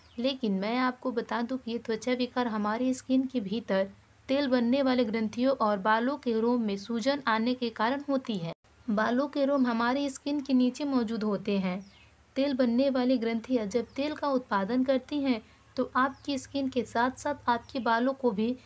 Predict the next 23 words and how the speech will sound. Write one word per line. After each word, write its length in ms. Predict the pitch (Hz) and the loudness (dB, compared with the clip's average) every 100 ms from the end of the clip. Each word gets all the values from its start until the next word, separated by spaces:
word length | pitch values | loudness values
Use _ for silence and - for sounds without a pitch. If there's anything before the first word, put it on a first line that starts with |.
| - - | -16 -4
मॉइस्चराइज 520 | 247 - 240 233 254 | -4 -2 0 2 0
करती 460 | - 196 196 196 185 | -2 -4 -2 -4 -2
है। 160 | 185 196 - _ _ | -2 -6 -16 _ _
मुहांसे 460 | 208 208 208 214 285 | -2 0 0 -2 -4
की 120 | 269 | -4
समस्या 420 | 269 269 269 262 269 - | -2 0 0 0 -2 -2
तब 100 | 262 - | -4 0
पैदा 240 | 269 269 | 0 2
होती 400 | 262 262 - 294 | 2 0 0 -2
है 220 | 277 226 - - _ | 0 -2 -6 -20 _
जब 220 | - 247 247 | 4 4 4
स्किन 280 | 247 277 302 | 0 -4 0
से 140 | 269 | 0
निकलने 480 | 233 233 240 240 302 | 0 0 2 2 2
वाले 320 | 277 254 247 - | 2 2 2 2
ऑयल 260 | 220 254 | 2 0
का 140 | 277 247 | 0 0
उत्पादन 500 | 233 - 220 233 262 | 0 2 2 2 2
तो 120 | 247 | 2
बढ़ 200 | 214 269 | 2 2
जाता 360 | 277 277 277 285 | 2 0 2 2
है, 240 | 269 220 - - - | 2 -4 -10 -20 -10
लेकिन 380 | 233 285 269 233 | -2 -2 0 -2